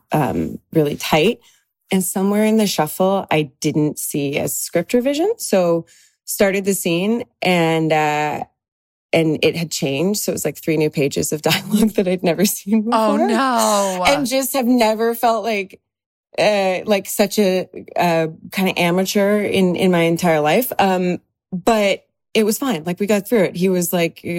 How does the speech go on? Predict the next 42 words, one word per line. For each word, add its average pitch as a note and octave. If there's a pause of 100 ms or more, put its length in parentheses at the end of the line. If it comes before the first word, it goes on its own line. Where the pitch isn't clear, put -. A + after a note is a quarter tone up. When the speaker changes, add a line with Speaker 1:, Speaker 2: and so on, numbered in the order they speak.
(240)
Speaker 1:
game F3+
to F#3
just E3+
kinda E3+ (180)
sit F3+
and D#3+
run D#3+
it F3
with E3+
me E3+
a E3
few E3
times D#3
before D3+
we, D3 (480)
um, D3+ (220)
before F3
we D#3+
got D3
it C#3+
on C#3+
its A#2+
feet. G3+
And E3+ (300)
thank E3 (640)
heavens E3+
above E3
that, D#3
like, D3 (800)
that F#3+
<laughs> -
was -
the F#4+
vibe, C#4+
because B3
it B3
was A#3+
true. C4
Like, B3+
I, -
you A3+
know, G3+